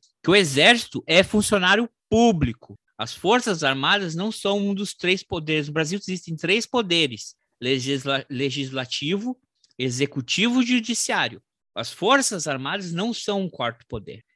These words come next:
Eles são funcionário público, eles são subalternos. Então, eles não têm que dar opinião, querer parecer, querer acompanhar, querer fazer porra nenhuma. Se eles querem fazer alguma co-,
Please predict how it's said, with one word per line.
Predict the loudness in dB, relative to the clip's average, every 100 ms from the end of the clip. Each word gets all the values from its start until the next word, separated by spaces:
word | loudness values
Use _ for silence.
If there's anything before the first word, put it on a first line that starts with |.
| 0
Eles | 4 4
são | 4 4 2
funcionário | 0 6 6 6 4 4 4 2
público, | 0 0 0 0 -2 0
eles | 2
são | 2 -2
subalternos. | -4 -8 -4 0 0 0 0 0 -2 -10 -18 _
Então, | 0 4
eles | 4
não | 4 2
têm | 0 0
que | -2
dar | -2
opinião, | -2 -2 -4 -2 0 2 0 -2 -8 _ _ -4
querer | 0 0
parecer, | 0 -2 -2 -6 -6 -4 -2 -4 _ _ _ -2
querer | 2 2
acompanhar, | 2 0 -6 -4 -6 -2 -4
querer | -2 -4 -4
fazer | -4 -4 -2 -4 _ _ _ _
porra | 6 6 6 4 4 _ -4
nenhuma. | 0 2 2 0 -6 _ _ _
Se | _ -2
eles | -2
querem | -4 -4 -2
fazer | -2 -2
alguma | -4 -2 -6
co-, | -6 -12 -12